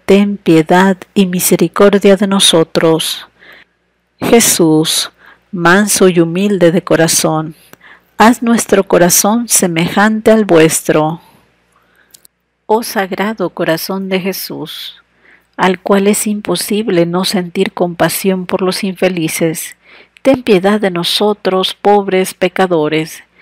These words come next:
y concédenos las gracias que pedimos por medio del Inmaculado Corazón de María. Amén. San José, custodio de los sagrados corazones de Jesús y de María,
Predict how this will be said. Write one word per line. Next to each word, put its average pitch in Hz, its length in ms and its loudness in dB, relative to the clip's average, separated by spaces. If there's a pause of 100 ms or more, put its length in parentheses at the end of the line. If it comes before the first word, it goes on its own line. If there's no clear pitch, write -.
(280)
y 202 120 2
concédenos 190 840 0
las 170 220 -2
gracias 185 640 -2
que - 160 -4
pedimos 196 720 -4 (480)
por 190 180 2
medio 202 360 2
del 180 180 0
Inmaculado 175 840 0
Corazón 165 580 -2
de 160 80 -2
María. 175 600 -4 (180)
Amén. 165 560 -4 (1040)
San 208 340 -2
José, 165 600 -2 (800)
custodio 220 720 0
de 202 120 0
los 180 200 -4
sagrados 185 680 -2
corazones 185 840 -4
de 170 120 -2
Jesús 202 760 -4
y 202 100 -4
de 180 120 0
María, 160 600 -6